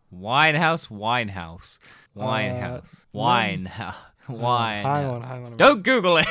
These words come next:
Speaker 1: <laughs>
Speaker 2: I'm just Googling Wa-, Amy Winehouse. It's one
Speaker 1: Yeah,
Speaker 2: word.
Speaker 1: but if you type in Amy, it will come up with all of them.
Speaker 2: Yeah, I didn't, I didn't look.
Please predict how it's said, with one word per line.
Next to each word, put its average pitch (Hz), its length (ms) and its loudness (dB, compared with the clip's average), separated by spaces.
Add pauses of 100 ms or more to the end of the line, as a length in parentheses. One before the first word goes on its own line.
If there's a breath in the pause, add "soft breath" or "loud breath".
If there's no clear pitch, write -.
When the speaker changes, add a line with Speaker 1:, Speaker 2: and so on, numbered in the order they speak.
(120)
Speaker 1:
<laughs> - 160 0
Speaker 2:
I'm 180 160 -6
just 254 160 -10
Googling 262 280 -2
Wa-, 202 300 0
Amy 196 220 -2
Winehouse. 160 640 -4
It's 151 200 -6
one 190 200 2
Speaker 1:
Yeah, 175 80 10
Speaker 2:
word. 156 100 10
Speaker 1:
but 143 60 10
if 131 100 4
you 233 80 0
type 262 240 6
in 240 100 6
Amy, 220 400 8
it 170 80 4
will 170 120 -2
come 202 220 4
up 190 100 -2
with 185 100 0
all 180 100 -4
of 180 100 -2
them. 208 240 -4 (100)
Speaker 2:
Yeah, 190 140 -4
I 233 40 0
didn't, 240 180 0
I 214 120 2
didn't 214 160 2
look. 131 200 0